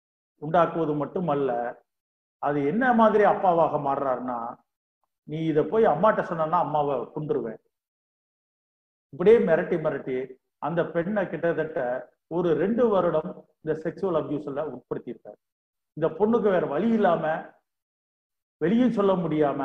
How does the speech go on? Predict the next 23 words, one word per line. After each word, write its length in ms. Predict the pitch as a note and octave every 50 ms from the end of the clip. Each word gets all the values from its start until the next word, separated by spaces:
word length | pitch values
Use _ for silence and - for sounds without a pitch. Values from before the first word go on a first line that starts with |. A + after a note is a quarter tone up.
| C#3 D3
அப்பாவுடைய 440 | - A3+ G#3+ G3 F#3+ F3 F3+ F3+ F3 C#3+ C#3 C#3 D3+ - _ _ _ _ _ -
மிரட்டலுக்கு 460 | D#3+ G3 A#3 A3+ - G#3 F3+ D3+ D#3+ D3+
பயந்துட்டு 580 | C3 C#3 D3 F3 F3 D#3 D#3 D3 - C#3 C3+ C#3 D3 - - _ _ _ _
அம்மாவை 500 | - C3+ D#3 G3 A3 G#3 G#3 G3+ F#3+ F3+ F3 F#3+ F#3+ - - - - -
பாதுகாக்கணுமேங்கிறதுக்காக 1400 | E3 F3 G#3 A3+ G#3+ G#3 F#3+ F3+ - F#3 E3+ E3+ E3+ F3 F3 E3+ D#3 D3+ - C#3+ - - C3 B2 A#2 A#2 A#2+ B2+ C3
இது 140 | - C#3 B2+
வெளியே 220 | C3+ C#3 D#3+ E3+ C#3+
சொல்லாமலே 440 | - C#3+ B2 B2 B2+ B2+ B2+ C3 C3
இருந்துடுறாங்க. 460 | A2+ A2 A#2 A2+ A2 - G#2+ G#2 _ _ _ _ _ _ _ _ _ _ _ -
ஒரு 480 | - D#3 D#3+ E3 D3+ C#3 C3 B2 B2+
எல்லை 280 | B2+ D3+ G#3 B3+ B3+ B3+
மீறும் 360 | A3+ G3 G3 G#3 G3+ F#3+ F3 D3+
போது, 420 | D3 C#3 B2 A#2 B2 C3 - _ _ _ _ _ _ _ _ _ _ _ _ _ _ _ _ _ _ _ _ _ _ -
அது 260 | - C3+ C#3 D3 C#3+
பாலியல் 400 | - F#3+ G#3+ A3+ A#3 A3+ A3+ G3+
வந்து 240 | F#3 F#3 F#3 F#3 -
பெரிய 260 | - F3 A3+ A3+ F#3+
வன்முறையாக 680 | - D#3+ F#3+ A3 A3+ A3 G#3+ G3+ G3 F3+ D#3+ D3+ D#3
மாறும்போது 560 | D3 C#3+ C#3 C#3+ C#3+ C#3 B2+ C3 A#2+ A2 A2+ A2+ - _ _ _ _ _ _ _ _ _ _ _ _ _ _ -
அவங்க 260 | - C#3+ D3 D3+ C#3+
அம்மாட்ட 500 | C3+ B2+ A#2+ C#3+ E3+ E3 D3+ - C3 -
போய் 180 | C3+ B2+ - -
சொல்லிடுறாங்க. 480 | B2 A#2 B2+ B2+ A#2 A#2 G#2+ G#2 _